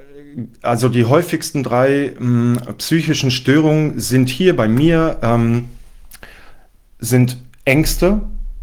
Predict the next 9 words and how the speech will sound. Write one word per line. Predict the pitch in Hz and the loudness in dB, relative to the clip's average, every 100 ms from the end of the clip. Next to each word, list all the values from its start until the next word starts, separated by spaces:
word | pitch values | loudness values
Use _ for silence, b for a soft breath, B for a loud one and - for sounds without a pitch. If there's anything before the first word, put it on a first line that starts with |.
| - | -4
also | 123 123 110 | 0 0 0
Angst | 143 - | 0 -4
vor | - 143 | -2 -2
der | 131 | -2
Schule | - 123 120 117 120 | -2 2 2 2 0
und | 117 | -4
so | 104 98 | -4 -2
weiter, | 120 127 170 165 B B B B - | -2 -2 -4 -8 B B B B -4
und, | 127 139 147 147 151 147 - | 0 4 4 4 0 -4 -10